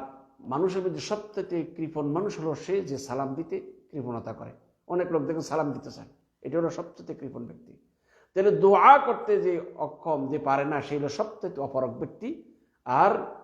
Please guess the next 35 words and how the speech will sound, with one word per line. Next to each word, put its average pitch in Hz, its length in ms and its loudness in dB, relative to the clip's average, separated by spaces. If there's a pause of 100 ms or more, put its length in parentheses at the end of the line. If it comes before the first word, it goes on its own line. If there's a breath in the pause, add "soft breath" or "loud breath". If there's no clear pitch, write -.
(200)
সালাম 262 480 6
দিতে 226 240 -2
যে 180 380 2
কৃপণতা 147 420 -6
করে, 143 160 -4
সে - 120 -10
সবচেয়ে - 500 -10
কৃপণ 123 340 -12
ব্যক্তি। 113 260 -18 (1160)
তাছাড়া 196 320 6
দোয়াকারীকে 147 600 0
আল্লাহ 131 240 -4
পাক 123 200 -6
খালি 135 260 -8
হাতে 123 180 -8
ফেরত 123 220 -8
দেন 120 180 -12
না। 117 160 -18 (1400)
সালমান 220 440 2
ফারসি 165 340 0
রাদিয়াল্লাহু 170 380 0
তাআলা 143 200 -6
একটি 131 180 -8
হাদিস, 123 540 -4
قال 143 160 -2
رسول 139 360 -2
الله 135 260 -2
صلى 123 240 -6
الله 117 340 -2
عليه 123 100 -6
وسلم, 151 460 -2 (720 soft breath)
"إن 214 240 0
ربكم 160 640 0
حي 160 540 -2 (300)
كريم 170 800 0